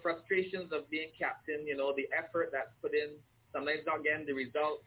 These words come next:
and also dealing with the, with the general cricketing public and, and also, you know, other forces that may be critical?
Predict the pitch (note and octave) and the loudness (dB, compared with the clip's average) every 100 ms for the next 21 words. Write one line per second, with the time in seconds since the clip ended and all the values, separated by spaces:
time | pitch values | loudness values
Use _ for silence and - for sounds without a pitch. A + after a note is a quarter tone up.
0 | - C3 B2 D3 D3+ D3+ - D3+ D3 D3 | -6 -4 -2 0 0 0 0 0 0 -4
1 | D3+ D3+ C3 B2 - A#2+ A#2 A2+ A2+ - | -2 -2 -4 -6 -4 -4 -2 -4 -6 -16
2 | - - - - B2+ B2 - B2 A#2 - | -20 -20 -16 -4 -2 0 2 2 0 -4
3 | - D3+ D3+ D3+ D3 D3 D3 - - - | 0 2 2 4 4 2 -2 -8 -16 -18
4 | - - C#3 - D#3+ D3 - D3 - C#3 | -14 0 2 2 2 2 2 2 4 2
5 | C#3 - B2+ A#2 A#2 - - - _ _ | 2 0 0 0 -6 -10 -20 -20 _ _
6 | A2 A#2+ C3 C#3 - C#3 C3 C3 B2 - | -2 2 4 2 2 2 4 2 0 -6
7 | - _ _ _ - B2+ B2 - D3 D3+ | -18 _ _ _ -4 -2 0 2 2 2
8 | D3+ E3 D3 A#2+ C#3+ C#3 - A#2+ A2+ - | -2 2 2 2 -6 -6 -4 -2 -2 -6
9 | - A#2+ A#2 - C#3+ C#3 C#3+ | -10 -8 -4 0 2 2 -2